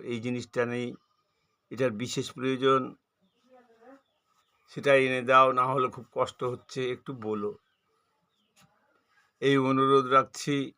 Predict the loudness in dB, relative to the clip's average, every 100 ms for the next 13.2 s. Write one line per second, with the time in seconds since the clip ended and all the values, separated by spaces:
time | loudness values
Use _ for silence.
0 | _ _ _ _ _ -6 2 4 4 2
1 | -2 -2 -2 -4 -6 -6 -2 -2 0 -2
2 | -2 -6 -8 -8 -8 -10 -10 -6 -6 -8
3 | -12 -10 -12 -10 -8 -8 _ _ _ _
4 | _ _ _ _ _ _ _ -10 -2 -2
5 | 0 2 4 4 4 4 2 2 -4 -6
6 | -6 -6 -6 -4 -2 -4 -6 -8 -8 -6
7 | -8 -6 -6 -8 -8 -10 -10 -10 -12 -4
8 | -2 -2 -4 -10 -8 -10 -12 _ _ -20
9 | _ _ _ _ 0 2 2 -4 -6 -2
10 | 0 -2 -6 -10 _ _ _ _ _ _
11 | _ _ _ _ _ _ _ _ -6 0
12 | 2 4 2 2 -2 -6 -6 -2 0 2
13 | 0